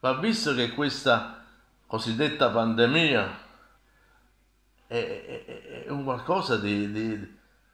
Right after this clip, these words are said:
di affrontabile, no? Normalmente, qualcosa pericoloso per gli anziani con delle gravi patologie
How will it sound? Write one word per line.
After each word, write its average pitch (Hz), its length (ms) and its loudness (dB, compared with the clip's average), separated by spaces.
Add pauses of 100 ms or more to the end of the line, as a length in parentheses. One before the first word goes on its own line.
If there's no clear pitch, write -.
di 98 120 -6
affrontabile, 110 880 2
no? 113 240 0
Normalmente, 104 1040 -2 (440)
qualcosa 120 560 2
pericoloso 113 720 2
per 104 240 0
gli 98 140 0
anziani 110 600 0
con 98 520 -2 (420)
delle 98 560 0
gravi 104 320 2
patologie 95 1120 -2